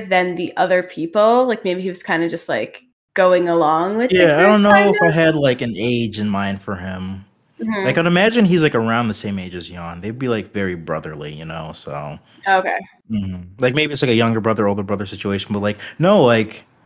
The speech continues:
Speaker 2: Willow's, like, very much, like, dedicated to the cause. He's not, like, he's
Speaker 1: Okay.
Speaker 2: going with the flow. Like, if you're ending up in, like, this situation, it's 'cause you're, like,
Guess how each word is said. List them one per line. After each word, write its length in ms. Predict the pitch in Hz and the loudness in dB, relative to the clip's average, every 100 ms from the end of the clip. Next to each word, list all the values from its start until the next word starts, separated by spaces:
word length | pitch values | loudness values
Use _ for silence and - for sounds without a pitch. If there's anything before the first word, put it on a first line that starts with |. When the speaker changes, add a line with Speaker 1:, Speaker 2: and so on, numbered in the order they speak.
| _ | _
Speaker 2:
Willow's, 420 | 110 160 185 175 | 2 4 6 4
like, 100 | 117 | 2
very 220 | 95 117 113 | 0 0 2
much, 300 | 104 101 107 | -2 -4 -6
like, 300 | 92 90 _ _ - | -8 -8 _ _ -4
dedicated 440 | 123 117 123 104 | -2 -2 -4 -6
to 100 | 110 | -6
the 80 | 95 | -10
cause. 440 | - 101 90 82 | -6 -2 -2 -4
He's 160 | 101 104 | -8 -4
not, 140 | 127 | -2
like, 300 | 113 104 - _ _ - 214 | -2 -4 -8 _ _ -4 -2
he's 100 | 151 | 0
Speaker 1:
Okay. 40 | |
Speaker 2:
going 160 | 123 117 | 0 0
with 80 | 104 | -2
the 80 | 110 | -8
flow. 320 | - 110 101 | -4 -2 -2
Like, 200 | 98 101 | -4 -4
if 60 | 127 | 0
you're 100 | 175 | 2
ending 200 | 180 160 | 4 2
up 100 | 156 | 2
in, 80 | |
like, 160 | 123 104 | -2 -4
this 140 | 107 | -6
situation, 440 | - 104 101 101 98 | -8 -6 -6 -6 -8
it's 80 | 90 | -10
'cause 160 | 117 | -8
you're, 140 | 120 113 | -4 -4
like, 140 | 101 | -4